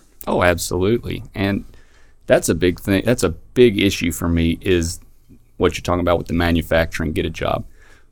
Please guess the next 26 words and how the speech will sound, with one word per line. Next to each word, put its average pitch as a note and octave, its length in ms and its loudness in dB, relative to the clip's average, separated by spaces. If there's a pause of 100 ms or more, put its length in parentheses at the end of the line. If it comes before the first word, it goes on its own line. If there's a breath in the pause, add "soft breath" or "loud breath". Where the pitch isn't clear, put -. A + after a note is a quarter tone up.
(120)
We've C#3 280 4
instilled A2 640 2
a F2+ 60 2
set F#2+ 240 0
of F#2 140 -2
priorities F2 800 0 (240)
to - 100 -6
where F2 160 6
we F#2+ 160 4
just G#2 240 -2
tell A2+ 220 2
every A#2 240 2
kid B2 160 2
in A2+ 100 2
high A2 200 0
school, - 360 -6 (1200)
"Go G#2+ 160 6
to B2 40 6
college, D#2+ 520 2
the - 100 -6
best A2+ 320 2
college F#2 340 0
you F2 60 -4
can F2 160 -6
get F2+ 160 -6
into, E2+ 480 -6